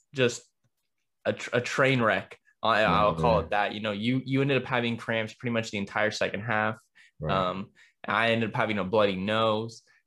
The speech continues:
Speaker 1: uh, the entire
Speaker 2: Bloody
Speaker 1: first
Speaker 2: nose.
Speaker 1: half.
Speaker 2: <laughs>
Speaker 1: Uh, Sam missed a wide open layup to win the game. It just, it, it, it was tough. Yeah, I mean, we, that's how we all feel about it. You know, I brought on Sam. We had to talk about it, of course,
Speaker 2: Mm-hmm.
Speaker 1: earlier.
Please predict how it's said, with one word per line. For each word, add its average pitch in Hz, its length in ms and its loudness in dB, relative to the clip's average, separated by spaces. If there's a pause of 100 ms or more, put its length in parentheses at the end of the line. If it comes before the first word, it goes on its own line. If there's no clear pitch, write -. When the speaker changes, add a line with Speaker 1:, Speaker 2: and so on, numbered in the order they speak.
Speaker 1:
uh, 98 180 0
the 101 120 0
entire 101 280 0
Speaker 2:
Bloody - 140 2
Speaker 1:
first 120 200 4
Speaker 2:
nose. - 120 0
Speaker 1:
half. 117 320 0
Speaker 2:
<laughs> 156 100 6 (300)
Speaker 1:
Uh, 107 380 0
Sam 135 340 0
missed 123 200 0
a 107 60 4
wide 110 220 4
open 113 240 0
layup 110 380 0
to 98 100 -6
win 110 240 -2
the 113 100 -2
game. 107 560 -4 (1200)
It 139 140 4
just, 135 500 2
it, 131 400 4
it, 131 220 4
it 135 120 4
was 127 160 -2
tough. 107 320 0
Yeah, 113 220 2
I 107 40 0
mean, 110 160 -4
we, 120 120 0
that's 120 220 0
how 131 140 0
we 120 100 2
all 107 200 2
feel 107 240 -2
about 95 260 -2
it. 92 80 -6
You 101 100 -8
know, 101 80 0
I 101 100 2
brought 110 180 2
on 110 160 0
Sam. 110 320 -4
We 110 100 -8
had 117 140 -2
to 110 80 0
talk 104 300 -2
about 92 200 0
it, 95 100 -2
of 98 120 -6
course, 95 460 -4
Speaker 2:
Mm-hmm. 95 100 0
Speaker 1:
earlier. 98 500 2